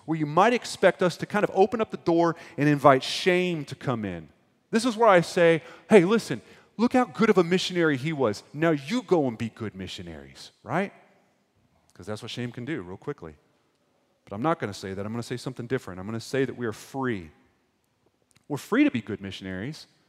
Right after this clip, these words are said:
because we have a better one. We have a better one for us. I do think that shame is an ineffective motivator for going to people. It's even harder to use that as a motivation to stay with people,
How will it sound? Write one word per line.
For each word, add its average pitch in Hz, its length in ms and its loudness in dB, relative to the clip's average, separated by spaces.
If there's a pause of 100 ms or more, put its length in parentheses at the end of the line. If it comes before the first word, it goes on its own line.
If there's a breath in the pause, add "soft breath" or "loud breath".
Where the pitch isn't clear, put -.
(420)
because 139 240 -6
we 131 100 -2
have 135 100 0
a 127 60 -2
better 104 260 -2
one. 73 260 -16 (880)
We 101 60 -14
have 98 100 -12
a 98 40 -8
better 131 260 -2
one 123 160 -6
for 117 240 -4
us. - 400 -10 (840)
I - 40 -20
do 135 180 -8
think 147 180 -6
that - 140 -18
shame 131 420 -2
is 107 140 -8
an 101 180 -10 (100)
ineffective 139 600 -2
motivator 117 640 -2
for 104 140 -12
going 143 440 -4
to 170 100 -8
people. 175 480 -4 (320 loud breath)
It's - 200 -10
even 151 240 -4
harder 135 480 4
to - 120 -10
use 110 260 -8
that 123 140 2
as 113 140 -2
a 110 60 -4
motivation 117 540 -4
to - 120 -10
stay 95 380 -8
with 85 180 -14
people, 82 400 -16